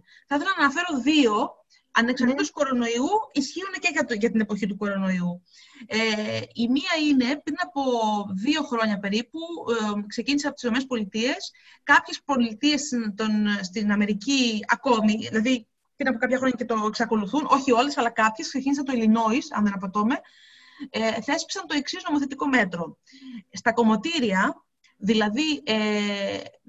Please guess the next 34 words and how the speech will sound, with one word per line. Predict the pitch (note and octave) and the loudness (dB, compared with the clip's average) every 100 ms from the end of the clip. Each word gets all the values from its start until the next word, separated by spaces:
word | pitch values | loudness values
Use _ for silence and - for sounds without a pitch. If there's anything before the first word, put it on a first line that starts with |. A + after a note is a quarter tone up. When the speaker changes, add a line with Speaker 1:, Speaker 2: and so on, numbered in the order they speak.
| - - - | -20 -20 -2
Speaker 1:
όσοι | A#3 D4 D4 D4 | 2 2 2 0
είναι, | D4+ D4+ | 2 0
ε, | C4+ - G#3+ G#3 G#3 | 0 -2 -2 -2 2
κάτοχοι | B3 D4 C#4+ - B3 G#3+ G3+ F#3+ | 4 4 2 -4 -2 -2 -2 0
άδειας | G3 A#3+ C4 C4 | 2 2 2 -2
κομμωτηρίου | C4+ A3+ A3 A3 C4+ C4 G#3+ | 0 0 0 2 4 2 0
και | G#3 G3+ | 0 0
εργάζονται | G3+ A#3+ C#4 A#3+ | 2 4 4 2
σε | A3 G#3+ | -4 -4
κομμωτήριο, | F#3+ F#3 F#3 A#3 C#4 E4+ F4 | -2 0 0 0 -2 -4 -2
προκειμένου | A#3 A3+ A3 D4+ E4 B3+ | -4 0 2 2 0 0
κάθε | D4+ D4+ C#4 | -2 -2 -4
χρόνο | C#4+ C4+ G#3+ F#3+ | 2 4 4 2
να | G3+ | 0
ανανεώνουν | G#3 G#3 G#3 D4+ D#4+ | 2 2 4 2 2
την | A#3+ A#3+ | 0 2
άδειά | A3+ G#3 F#3+ F#3 | 2 4 2 2
τους | B3 - - _ _ | -4 -4 -12 _ _
και | A3 | 2
να | G#3 | 4
μπορούν | A3 C#4 | 4 2
να | |
συνεχίσουν | C#4 A3 A#3+ C4+ | 0 -2 -2 0
να | A3 | 0
εργάζονται | G#3+ A#3+ A3 | 4 4 2
σε | G#3 | -4
αυτό | G3 B3+ | -6 -6
το | G#3 | -6
πόστο | G3+ G3 - C#4 - | -4 -6 -4 -4 -4
και | A3 | -6
σε | G#3+ | -4
αυτή | A#3+ | -4
την | G#3+ | -4
επιχείρηση, | G3 F3+ G3+ A3 - | -6 -6 -4 -4 -6